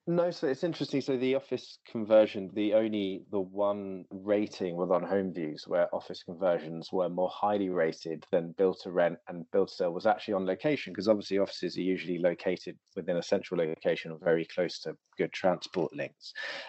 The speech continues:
But in general, what we see in London is actually some of our highest rated buildings are in zones three and zones four. And I think that's for lots of reasons,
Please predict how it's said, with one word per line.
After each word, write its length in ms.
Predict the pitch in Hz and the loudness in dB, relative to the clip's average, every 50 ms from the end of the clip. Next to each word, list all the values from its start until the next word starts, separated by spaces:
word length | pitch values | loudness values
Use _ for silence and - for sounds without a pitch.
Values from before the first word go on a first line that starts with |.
| - - | -10 -4
But 180 | - 120 - - - | -2 -2 -2 -2 -2
in 240 | 139 135 131 120 | 0 0 0 0
general, 460 | 107 - 123 127 131 123 104 92 85 87 | 0 0 2 2 2 2 2 0 0 0
what 180 | 95 98 95 | 0 0 2
we 80 | 104 101 | 2 0
see 240 | - - 110 98 92 | 0 2 2 2 2
in 300 | 90 92 90 90 87 - | 0 0 -4 -6 -4 -2
London 400 | 104 104 107 107 98 85 78 76 | 2 2 2 2 2 -2 -2 -4
is 140 | 80 76 98 | -4 -2 2
actually 320 | 98 98 - - - 92 | 0 0 0 -2 -10 -10
some 180 | 87 - 101 101 | -6 -4 -2 -2
of 140 | 92 - 92 | 0 2 2
our 180 | 92 90 85 | 2 2 2
highest 480 | - - - 101 101 95 92 87 - - | -2 -2 -2 0 2 2 2 0 -2 -4
rated 420 | 101 95 90 87 - - 85 - - | 0 0 0 0 0 -4 -12 -6 -2
buildings 600 | 101 98 98 95 82 82 73 73 76 - - - - | 0 2 2 2 0 -2 -6 -6 -10 -14 -14 -8 -2
are 480 | 92 90 87 87 85 85 85 82 85 - - | 0 2 2 2 2 2 2 2 0 0 -2
in 480 | - 98 92 87 85 85 85 85 82 76 - - | -2 -2 -2 -2 -2 -4 -4 -6 -6 -8 -8 -2
zones 400 | - 101 92 87 87 82 - - - | 2 2 4 2 2 -2 -6 -6 -2
three 360 | 107 98 92 90 87 87 85 | 0 2 2 2 2 0 0
and 220 | - 85 87 85 | -2 -4 -6 -4
zones 380 | - - 92 87 85 82 - - | 0 0 2 2 0 -2 -6 -8
four. 420 | - - 117 110 104 120 143 160 - - - - - - - - | -6 -2 0 0 2 0 0 -2 -6 -10 -16 -14 -14 -12 -6 -2
And 100 | 110 117 | 0 0
I 60 | 120 | 0
think 200 | - - 151 120 | 2 0 0 2
that's 440 | 110 117 113 - - - - - - _ - | 2 0 -2 -2 -6 -14 -14 -16 -18 _ -8
for 120 | - 110 | -4 0
lots 260 | 104 117 113 - - 110 | 4 4 2 2 0 -4
of 80 | 98 | 2
reasons, 600 | 95 95 90 82 - 82 80 82 92 - - - | 4 4 4 4 0 -6 -10 -10 -10 -14 -18 -20